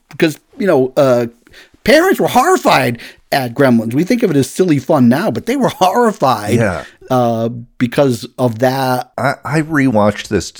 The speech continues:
Speaker 2: about three weeks ago.
Speaker 1: Oh, you did?
Speaker 2: Yes.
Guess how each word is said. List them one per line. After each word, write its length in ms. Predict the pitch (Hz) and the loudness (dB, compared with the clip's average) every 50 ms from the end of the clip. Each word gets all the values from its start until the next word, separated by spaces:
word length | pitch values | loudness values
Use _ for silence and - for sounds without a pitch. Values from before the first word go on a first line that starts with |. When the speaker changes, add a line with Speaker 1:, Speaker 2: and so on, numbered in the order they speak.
| - - | -8 -6
Speaker 2:
about 560 | 98 82 76 - 87 87 87 87 85 82 - - _ _ _ _ _ _ _ _ _ _ _ _ _ | -6 -4 -2 -2 -2 0 0 0 0 -2 -4 -10 _ _ _ _ _ _ _ _ _ _ _ _ _
three 280 | - - 120 107 104 | -6 -2 -2 0 2
weeks 300 | 95 90 85 73 - - - | 2 0 0 -2 -4 -8 -12
ago. 260 | 71 71 62 - - _ _ _ _ _ _ _ _ _ - | -10 -10 -12 -12 -14 _ _ _ _ _ _ _ _ _ -2
Speaker 1:
Oh, 60 | 202 | 0
you 160 | 226 180 156 | 0 0 0
did? 320 | - 320 359 330 - - - | 0 0 0 0 -2 -2 0
Speaker 2:
Yes. 380 | 123 147 156 131 - - - | 0 0 0 0 -2 -6 -12